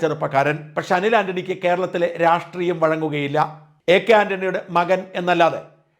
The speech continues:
കേരളത്തിലെ രാഷ്ട്രീയ അന്തരീക്ഷത്തിൽ പിടിച്ചു നിൽക്കാനുള്ള ശേഷി അനിൽ ആന്റണിക്കില്ല.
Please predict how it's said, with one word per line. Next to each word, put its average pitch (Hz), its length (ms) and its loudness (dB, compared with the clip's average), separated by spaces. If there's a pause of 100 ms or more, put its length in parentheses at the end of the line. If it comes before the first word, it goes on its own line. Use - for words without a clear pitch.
(120)
കേരളത്തിലെ 208 440 2 (120)
രാഷ്ട്രീയ 185 400 0
അന്തരീക്ഷത്തിൽ 175 500 -6
പിടിച്ചു 185 320 -2
നിൽക്കാനുള്ള 175 400 0 (440)
ശേഷി 180 360 2 (420)
അനിൽ 170 220 2
ആന്റണിക്കില്ല. 151 440 -4